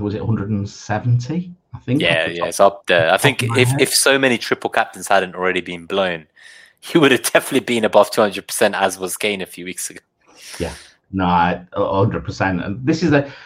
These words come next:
Speaker 1: and, and this is a general thing, and I don't know whether, again, this season's like a one-off, and I think we all have to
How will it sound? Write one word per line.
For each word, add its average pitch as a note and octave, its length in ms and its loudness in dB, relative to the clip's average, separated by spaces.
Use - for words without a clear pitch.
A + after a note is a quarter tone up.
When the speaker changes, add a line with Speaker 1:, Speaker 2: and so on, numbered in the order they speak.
Speaker 1:
and, D3+ 140 4
and D#3+ 220 2
this G3 160 4
is F#3+ 80 -4
a F#3+ 80 4
general C#3 540 6
thing, C#3 340 2
and B2+ 100 -2
I B2+ 100 2
don't C3+ 260 2
know B2 200 0
whether, A#2+ 500 0
again, A#2+ 340 2
this C#3+ 180 4
season's B2 360 2
like A2+ 180 0
a A2+ 60 4
one-off, G#2+ 560 2
and G2 100 -2
I G2 40 -2
think G#2 220 -4
we G#2 120 -2
all B2 200 8
have A2+ 200 2
to G#2 180 -2